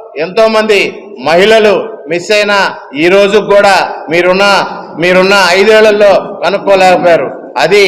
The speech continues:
మా డిప్యూటీ సీఎం పవన్ కళ్యాణ్ గారు మీకు చెప్పినా కూడా దాని మీద మీరు స్పందించలేదు. ఇవన్నీ అన్యాయాలు కాదా? ఏ టూగా ఉన్నటువంటి మీ పార్టీలో, వైసీపీ పార్టీలో ఉన్నటువంటి విజయసాయి రెడ్డి గారు, ఆయన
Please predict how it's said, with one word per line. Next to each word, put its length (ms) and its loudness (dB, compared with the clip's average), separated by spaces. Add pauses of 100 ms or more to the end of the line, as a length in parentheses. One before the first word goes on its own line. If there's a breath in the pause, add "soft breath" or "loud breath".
(480)
మా 100 0 (200)
డిప్యూటీ 440 -2
సీఎం 300 -2
పవన్ 280 2
కళ్యాణ్ 400 2
గారు 240 4 (720)
మీకు 280 0 (220)
చెప్పినా 340 0 (100)
కూడా 220 4
దాని 240 2
మీద 160 0 (400)
మీరు 200 2 (280)
స్పందించలేదు. 680 2 (680)
ఇవన్నీ 260 2 (100)
అన్యాయాలు 460 0
కాదా? 240 2 (1080)
ఏ 40 2 (100)
టూగా 340 4
ఉన్నటువంటి 540 0 (160)
మీ 80 0 (140)
పార్టీలో, 440 2 (460)
వైసీపీ 420 0
పార్టీలో 440 2
ఉన్నటువంటి 500 2
విజయసాయి 480 2
రెడ్డి 220 0
గారు, 200 2 (1120)
ఆయన 160 0